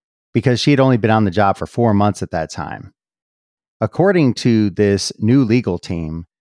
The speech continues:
they say that Amy fell onto the rake, and during a struggle of trying to get out of the shed and or remove the rake, she ended up puncturing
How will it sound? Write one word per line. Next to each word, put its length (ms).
they 160
say 320
that 320
Amy 400
fell 260
onto 300
the 100
rake, 520
and 400
during 300
a 60
struggle 460
of 100
trying 240
to 80
get 120
out 140
of 60
the 60
shed 400
and 440
or 340
remove 340
the 100
rake, 500
she 220
ended 140
up 120
puncturing 560